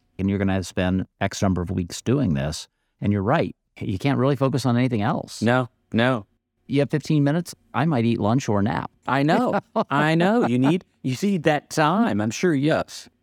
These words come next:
Speaker 2: Rando, tell me, like, what's the hardest project you've ever worked on where you feel like that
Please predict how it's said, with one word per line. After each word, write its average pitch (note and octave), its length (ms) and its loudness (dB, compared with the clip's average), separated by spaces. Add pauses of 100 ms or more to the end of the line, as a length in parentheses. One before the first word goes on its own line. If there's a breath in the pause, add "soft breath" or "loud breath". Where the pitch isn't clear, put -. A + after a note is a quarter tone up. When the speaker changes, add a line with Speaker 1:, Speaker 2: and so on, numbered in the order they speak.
(260)
Speaker 2:
Rando, C#3+ 300 2
tell D#3 200 0
me, D3 260 2
like, F#2 200 0
what's D#3 200 0
the A2+ 120 0
hardest A#2+ 480 -2
project A2 480 0
you've F#2 120 -2
ever F#2+ 180 0
worked F#2 340 -2
on E2+ 240 0
where E2 220 0
you F2 160 -4
feel F#2 240 -2
like E2+ 300 -2
that D#2+ 360 -2